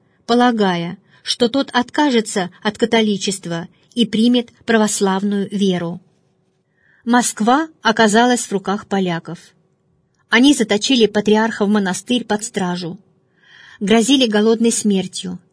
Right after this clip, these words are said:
если тот не прикажет народу принять власть королевича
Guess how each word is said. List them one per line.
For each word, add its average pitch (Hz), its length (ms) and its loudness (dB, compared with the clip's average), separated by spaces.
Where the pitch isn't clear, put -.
если 214 360 2
тот 262 260 -2
не 214 100 2
прикажет 208 500 -2
народу 214 440 -2
принять 214 480 -2
власть 202 360 -4
королевича 196 760 0